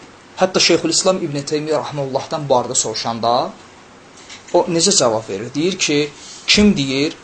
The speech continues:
hər gün Ramazanın içində və ya çölündə qunut tutsa, o gözəl bir iş edir. Kim heç vaxt qunut tutmasa, o gözəl bir iş edir.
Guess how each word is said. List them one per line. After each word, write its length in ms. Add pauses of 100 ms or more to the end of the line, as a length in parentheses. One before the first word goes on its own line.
(1300)
hər 400 (140)
gün 180 (480)
Ramazanın 500
içində 320
və 140
ya 60
çölündə 480
qunut 360
tutsa, 420 (260)
o 40
gözəl 400
bir 120
iş 160
edir. 220 (1200)
Kim 420
heç 440
vaxt 800 (360)
qunut 280
tutmasa, 380
o 60
gözəl 320
bir 60
iş 160
edir. 320